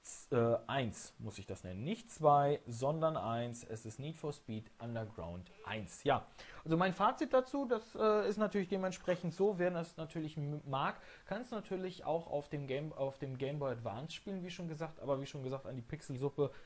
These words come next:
da muss man sich natürlich dran gewöhnen. Ob man das natürlich machen will, ist natürlich so.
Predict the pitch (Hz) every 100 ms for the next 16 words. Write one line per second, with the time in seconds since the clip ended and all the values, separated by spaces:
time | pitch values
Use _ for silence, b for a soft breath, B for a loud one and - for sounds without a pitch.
0 | B B 143 139 156 170 151 143 139 127
1 | - 139 135 - 135 127 117 135 156 156
2 | 139 147 131 123 131 - 123 120 120 120
3 | 117 117 104 - 110 107 104 147 156